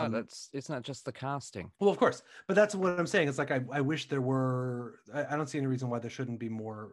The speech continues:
Speaker 1: shows with gay characters that are not shows about their gayness.
Speaker 2: Yeah, no, I agree. I agree now, but even then, like, I, I don't really write gay characters myself for some reason.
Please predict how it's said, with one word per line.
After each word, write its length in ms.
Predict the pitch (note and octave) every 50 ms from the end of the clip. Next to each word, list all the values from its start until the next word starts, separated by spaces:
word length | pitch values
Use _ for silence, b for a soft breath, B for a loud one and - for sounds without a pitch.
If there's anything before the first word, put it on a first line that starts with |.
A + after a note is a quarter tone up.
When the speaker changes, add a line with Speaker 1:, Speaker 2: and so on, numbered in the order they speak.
| -
Speaker 1:
shows 440 | - - - B2 A2+ A2+ A#2 A2 A2 G#2 - _ -
with 360 | A#2 A#2+ B2 C3 C3+ C3 C3
gay 160 | - C3+ B2+
characters 640 | B2+ - B2+ A#2+ A#2 A2+ A2 - A#2 A2+ A2 - - B B B B
that 180 | A#2 B2 B2 B2
are 120 | B2 B2
not 200 | B2 B2 A#2 A#2
shows 340 | - - - B2+ B2 A#2+ A#2
about 460 | A#2+ G#2+ G#2 A#2 A2+ G#2+ G#2+ - - - -
their 300 | A#2 B2 A2+ B2 A#2 A2
gayness. 720 | G#2+ G2+ A#2 A2 G#2+ G2+ F#2 - - - - - - - B B B B B B B B B B
Speaker 2:
Yeah, 140 | D#3+ E3+ D#3
no, 160 | E3 F3 E3+
I 140 | D#3+ D#3 D#3+
agree. 360 | D#3+ D#3 - E3+ D#3+ A2 G2+ b b b b b -
I 80 | A2+
agree 240 | B2 B2 A#2 C3 C3
now, 100 | B2+ A#2+
but 160 | A#2 - C#3
even 220 | D3+ D#3 C#3 - C3+
then, 140 | B2+ B2 A#2+
like, 220 | A2 A2 A2 -
I, 260 | B2 A#2 A2+ A2+ G2 - - D2
I 120 | G#2 A2
don't 220 | G2 F#2+ F#2+ F#2+
really 300 | - E2 F#2+ F2+ F2+ F2+
write 360 | F2 F2+ F2+ F#2+ F2 F2 F2 - _ _ - A2
gay 200 | - F#2 F#2 F2+
characters 560 | - - G2+ E2+ E2+ F2+ - - E2+ F2+ -
myself 560 | F2 E2+ F2+ - - G#2+ F#2+ F2+ - - - - _ _
for 120 | - - G2
some 220 | - - F#2 F2
reason. 420 | F2 F2+ F#2 F#2+ - - F2 D#2+